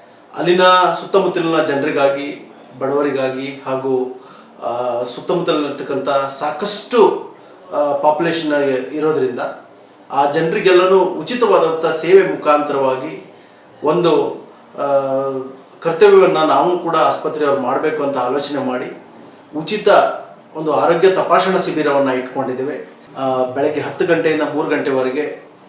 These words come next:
ಉಚಿತ ಮೆಗಾ ಆರೋಗ್ಯ ತಪಾಸಣಾ ಶಿಬಿರವನ್ನ ಆಯೋಜನೆ ಮಾಡಿದ್ದೇವೆ. ಈ ಒಂದು ಉಚಿತ ತಪಾಸಣಾ ಶಿಬಿರವನ್ನ ಮಡಿವಾಳದ ಸುತ್ತಮುತ್ತಲಿರುವಂಥ ಎಲ್ಲ ಸಾರ್ವಜನಿಕರು ಉಪಯೋಗಿಸ್ಕೊಳ್ಬೇಕು. ಹಾಗೂ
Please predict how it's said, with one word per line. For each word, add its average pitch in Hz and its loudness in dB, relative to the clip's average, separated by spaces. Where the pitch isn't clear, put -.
ಉಚಿತ 151 -4
ಮೆಗಾ 143 2
ಆರೋಗ್ಯ 156 0
ತಪಾಸಣಾ 143 -6
ಶಿಬಿರವನ್ನ 131 0
ಆಯೋಜನೆ 131 -2
ಮಾಡಿದ್ದೇವೆ. 127 -6
ಈ 180 -2
ಒಂದು 180 2
ಉಚಿತ 175 -4
ತಪಾಸಣಾ 160 0
ಶಿಬಿರವನ್ನ 139 -2
ಮಡಿವಾಳದ 151 2
ಸುತ್ತಮುತ್ತಲಿರುವಂಥ 139 -4
ಎಲ್ಲ 170 0
ಸಾರ್ವಜನಿಕರು 143 -4
ಉಪಯೋಗಿಸ್ಕೊಳ್ಬೇಕು. 131 -4
ಹಾಗೂ 147 -2